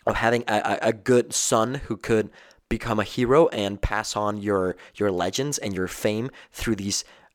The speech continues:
uh, noble deeds and actually live on, like, you're, you will become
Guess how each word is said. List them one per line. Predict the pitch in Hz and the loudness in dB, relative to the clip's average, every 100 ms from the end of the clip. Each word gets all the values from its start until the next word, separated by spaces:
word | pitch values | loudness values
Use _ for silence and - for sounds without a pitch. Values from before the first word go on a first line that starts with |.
| - | -4
uh, | |
noble | 101 107 113 113 110 | 0 4 4 4 0
deeds | 101 104 107 170 - - | -2 -4 -4 -2 -4 -4
and | 107 92 | -4 -2
actually | 101 - 104 - | -2 -2 -2 -2
live | 113 117 131 123 | 2 4 4 4
on, | 110 143 175 123 | 2 2 0 0
like, | 113 - 113 | -2 -2 0
you're, | 104 | 0
you | 101 120 120 | 0 0 0
will | 117 113 | 2 0
become | - 113 | -2 -4